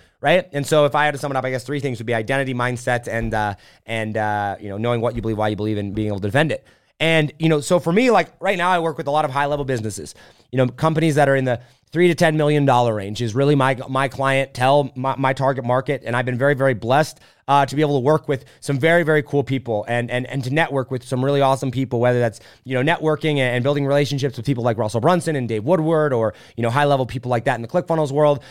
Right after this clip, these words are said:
um, working with people like Catherine Jones, Brad Gibb, uh, you know, Ryan, Ryan, um, Lee,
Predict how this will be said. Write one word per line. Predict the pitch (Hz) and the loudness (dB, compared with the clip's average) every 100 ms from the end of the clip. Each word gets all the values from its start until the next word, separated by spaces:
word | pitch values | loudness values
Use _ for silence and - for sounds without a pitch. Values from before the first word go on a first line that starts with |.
| - | -2
um, | 127 120 117 | 2 2 2
working | 139 160 175 156 | 2 2 4 2
with | 135 | 2
people | 143 135 | 0 0
like | 123 123 | -2 -2
Catherine | 117 117 120 | -4 -2 0
Jones, | 165 147 123 | 2 2 0
Brad | 127 117 | 0 0
Gibb, | 113 165 143 117 - - 117 | 2 4 4 2 -6 -8 0
uh, | 120 117 117 135 | 2 2 0 0
you | 120 | 0
know, | |
Ryan, | 120 127 131 131 131 | 2 2 2 0 -2
Ryan, | 123 123 131 131 131 | 0 2 2 2 4
um, | 131 131 131 127 131 147 | 4 4 4 2 0 2
Lee, | 175 156 127 | 2 2 0